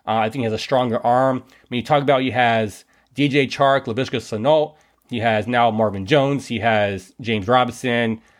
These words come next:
Then he has his teammate, uh, Trevor Anthony. So, like, I just think it's a clear-cut, you know, answer for, for Trevor Lawrence being drafted above Matt Ryan. I just think that's where it's gonna finish. I think that Trevor Lawrence will finish the season,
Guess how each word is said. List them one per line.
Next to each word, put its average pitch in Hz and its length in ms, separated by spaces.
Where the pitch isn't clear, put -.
Then 117 100
he 113 80
has 110 140
his 101 80
teammate, 117 560
uh, 107 140
Trevor 110 240
Anthony. 131 380
So, 117 220
like, 107 400
I 143 160
just 143 160
think 139 140
it's 120 80
a - 60
clear-cut, 123 680
you 117 120
know, 107 220
answer 117 340
for, 104 420
for 107 400
Trevor 117 280
Lawrence 113 300
being 110 400
drafted 110 400
above 104 400
Matt 104 260
Ryan. 101 360
I 123 100
just 117 120
think 123 160
that's 113 260
where 120 120
it's 110 80
gonna 104 160
finish. 104 260
I 113 160
think 113 320
that 107 180
Trevor 113 220
Lawrence 110 320
will 110 100
finish 110 220
the 95 60
season, 98 460